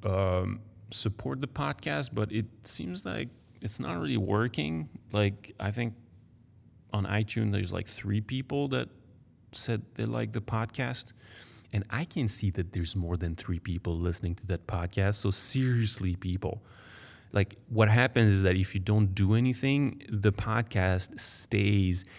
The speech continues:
in the, like, shadow of the deep ends of iTunes and Stitcher and all those different platforms. It's like,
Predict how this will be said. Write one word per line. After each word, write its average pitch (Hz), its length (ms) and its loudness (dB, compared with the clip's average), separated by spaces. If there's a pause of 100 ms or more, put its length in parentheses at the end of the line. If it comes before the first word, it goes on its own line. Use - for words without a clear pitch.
(240)
in 92 560 4
the, 90 420 2 (880)
like, 92 280 -2 (180)
shadow 87 1080 4 (460)
of 90 580 -2 (220)
the 92 760 2 (680)
deep 101 300 2 (140)
ends 98 500 4 (140)
of 92 500 0 (300)
iTunes 95 640 2
and 85 140 -2
Stitcher 87 720 0
and 85 340 -4
all 90 240 -2
those 90 340 0
different 90 360 -2
platforms. 87 760 -4
It's 107 220 0
like, - 360 -4